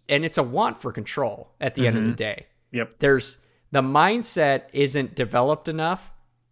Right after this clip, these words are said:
Speaker 1: and, and the other end of it is just, "Oh no, I'm in control of everything in this, in my life." And that's kind of, that can be very detrimental to your own personal walk forward, because
Speaker 2: Mm-hmm.
Speaker 1: you're not gonna control everything,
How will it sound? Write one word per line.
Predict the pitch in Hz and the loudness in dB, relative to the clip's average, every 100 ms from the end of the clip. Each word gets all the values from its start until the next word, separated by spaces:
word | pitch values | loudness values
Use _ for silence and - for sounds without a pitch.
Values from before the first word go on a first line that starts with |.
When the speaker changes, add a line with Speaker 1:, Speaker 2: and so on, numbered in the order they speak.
| _ - | _ -2
Speaker 1:
and, | 139 131 | -2 -2
and | 139 131 | -2 -2
the | 127 117 | -2 2
other | 147 180 147 | 2 6 4
end | 147 170 | 4 0
of | 170 | -2
it | 190 - | -2 0
is | 135 117 | -2 -2
just, | - 131 113 - - - _ _ _ - | -2 0 0 -4 -10 -20 _ _ _ 6
"Oh | 165 | 6
no, | 143 143 | 6 2
I'm | 110 135 208 | 2 2 2
in | 202 | -2
control | 185 143 147 131 | -6 -4 0 2
of | 110 | 2
everything | 120 117 101 98 | 0 -4 -8 -12
in | 98 | -10
this, | 107 110 | -10 -10
in | - 123 | -6 -4
my | 113 117 | 0 2
life." | 127 101 - - - _ _ _ _ _ _ - | 0 -6 -14 -18 -20 _ _ _ _ _ _ -4
And | 131 135 | 0 4
that's | 156 - - | 4 2 0
kind | - 147 | 2 2
of, | 120 110 - _ _ | 0 -8 -20 _ _
that | - 165 | 0 0
can | 240 | 0
be | 196 | -2
very | 127 143 123 | 0 0 0
detrimental | 135 - 117 117 135 110 | -2 -4 -4 -4 -4 -4
to | 98 117 | -6 -8
your | 107 - | -8 -6
own | 123 131 131 | -4 -2 -4
personal | 127 - 131 127 135 117 117 113 113 - _ _ _ _ _ _ _ _ - | -6 -6 -4 -4 -6 -4 -4 -4 -6 -12 _ _ _ _ _ _ _ _ -16
walk | 120 117 139 120 - | 0 6 8 6 2
forward, | - - 190 185 - - - _ _ _ | -6 0 0 0 -4 -14 -18 _ _ _
because | 139 107 143 123 - | -2 4 4 4 -2
Speaker 2:
Mm-hmm. | 139 | -2
Speaker 1:
you're | 139 | -2
not | 127 127 202 254 | 0 0 0 0
gonna | 131 101 | -6 -8
control | 202 - 123 104 | -10 -8 -6 -6
everything, | 98 92 - 98 123 | -6 -10 -12 -12 -12